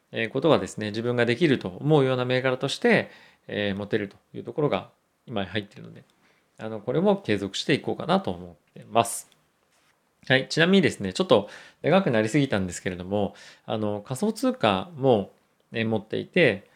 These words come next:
ポートフォリオ全体で考えて、えー、株式と、えー、仮想通貨の割合で言うと、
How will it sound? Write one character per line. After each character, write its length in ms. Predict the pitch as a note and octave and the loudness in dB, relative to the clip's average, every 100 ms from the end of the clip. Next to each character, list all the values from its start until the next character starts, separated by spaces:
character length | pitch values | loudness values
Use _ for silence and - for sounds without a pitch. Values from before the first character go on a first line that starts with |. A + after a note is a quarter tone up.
| _ _ | _ _
ポ 120 | F#3+ | 0
ー 20 | G3 | 4
ト 100 | G3+ | 4
フ 60 | |
ォ 20 | |
リ 120 | G#3 B2 | 6 4
オ 140 | G2 | 4
全 240 | G#2 A#2+ | 0 -2
体 300 | A#2+ B2+ B2+ | 2 2 2
で 100 | B2 | 0
考 220 | B2+ B2+ C3 | 0 0 2
え 60 | B2 | -2
て、 440 | - D#3+ B2 G2 _ _ _ _ | 2 4 4 2 _ _ _ _
え 140 | A#2 A2+ | -2 0
ー、 60 | |
株 240 | D3 E3 G3+ | 2 2 0
式 340 | - A#2 G2+ | 0 -2 -2
と、 400 | - A#3 G#2+ - _ _ _ _ | 2 2 2 -2 _ _ _ _
え 600 | A2 G#2 G#2 A2 - - | -4 -4 -4 -6 -8 -10
ー、 20 | - | -4
仮 100 | D3 | 0
想 120 | A3 | 2
通 120 | A#3+ | 2
貨 120 | - | 2
の 100 | G2+ | 4
割 200 | G2+ G2+ | 4 4
合 40 | G2+ | 2
で 160 | G2+ | 2
言 140 | G2+ G2 | 2 0
う 20 | |
と、 420 | - E3 - | 4 6 4